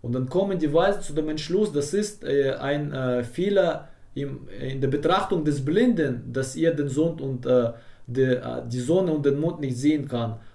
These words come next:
Aber auf keinen Fall ist es ein Fehler in der, in der Sonne selber oder im Mond.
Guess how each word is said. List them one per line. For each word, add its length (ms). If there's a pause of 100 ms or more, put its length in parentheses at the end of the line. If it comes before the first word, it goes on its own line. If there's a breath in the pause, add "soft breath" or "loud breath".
Aber 180
auf 160
keinen 300
Fall 300
ist 180
es 120
ein 120
Fehler 560 (240 loud breath)
in 180
der, 360 (400)
in 120
der 100
Sonne 300
selber 400
oder 200
im 160
Mond. 320